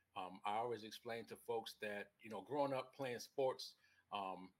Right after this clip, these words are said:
in Detroit, where I'm from, and also where Brian's from, I, I'll tell that story later. Um, but growing up in Detroit playing sports, sometimes I'd get kinda tired, you know, running up and down the court. And one day I started,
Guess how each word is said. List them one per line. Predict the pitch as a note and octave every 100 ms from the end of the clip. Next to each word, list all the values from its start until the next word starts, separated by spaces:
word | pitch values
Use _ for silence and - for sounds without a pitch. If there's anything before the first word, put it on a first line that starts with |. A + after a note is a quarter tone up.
| _ _ -
in | G#2
Detroit, | G2+ G2 C3+ B2
where | G#2+ A2
I'm | A#2+
from, | G#2+ G#2
and | A#2
also | D3 D3+
where | A#2+ A#2
Brian's | G#2 A2+ D3 A2 -
from, | G2+ F#2
I, | A#2+ G#2+
I'll | A2+ -
tell | A2+
that | G2+ G#2
story | - G2+ F#2+
later. | A#2+ G#2 G#2+ - - -
Um, | G#2+ G#2+
but | G#2+
growing | G#2+ D#3+ D#3+
up | C#3+
in | C#3
Detroit | B2 - F3 F3 -
playing | F3 D#3
sports, | - - F3+ E3+ - - - -
sometimes | - D3+ F#3+ E3+
I'd | E3 C#3
get | C#3+ C3+ - -
kinda | D3+ B2 - -
tired, | B2+ A#2 A#2+
you | B2
know, | G#2 G2
running | B2 A#2
up | A2+
and | G#2
down | G2+
the | F#2+
court. | - D3+ C3 - _ _ _ - -
And | A#2 A2 G#2+ A2 - _ _
one | C3 G#3+
day | F#3 B2+
I |
started, | - C#3+ C3 B2